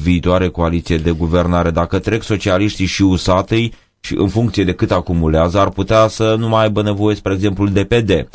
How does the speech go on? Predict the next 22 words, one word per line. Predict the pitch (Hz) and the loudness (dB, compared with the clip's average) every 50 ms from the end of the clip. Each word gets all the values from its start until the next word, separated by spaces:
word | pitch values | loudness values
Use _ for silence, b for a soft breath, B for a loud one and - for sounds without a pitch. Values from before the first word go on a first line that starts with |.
| B B B B | B B B B
P | B 82 | B 0
D-ul | 82 87 98 107 117 123 120 | 0 2 2 2 2 2 2
rămâne | 123 127 123 131 131 131 127 | 2 0 0 2 0 0 0
și | 120 - | 0 0
el | 139 131 | 0 2
acolo | 120 104 90 - 90 90 90 90 | 2 0 0 0 0 0 2 2
un | 90 90 90 92 92 92 90 90 92 | 2 2 2 2 2 2 2 2 2
mare | 98 101 104 101 98 | 2 2 2 2 0
semn | 95 - 107 98 | 0 -2 -2 0
de | 92 98 | 0 -2
întrebare | 95 92 92 92 92 101 104 104 107 104 | 0 0 0 0 0 0 2 2 0 0
pentru | - 107 101 98 98 | -2 -2 -2 -4 -4
că | 95 107 104 | -2 -2 -2
ne-a | 101 104 | 0 0
arătat | 101 104 104 - 107 104 | 0 0 0 0 -2 -2
ce | - - | -4 -4
poate | 98 - 107 104 - 107 | -2 0 0 0 0 -2
în | 101 | -2
anul | 104 104 104 104 104 104 | 0 0 0 0 0 0
două | 101 104 107 110 | 0 0 2 2
mii | 113 117 117 | 0 0 0
zece. | 110 113 123 104 85 95 78 | 2 2 0 0 0 -2 -4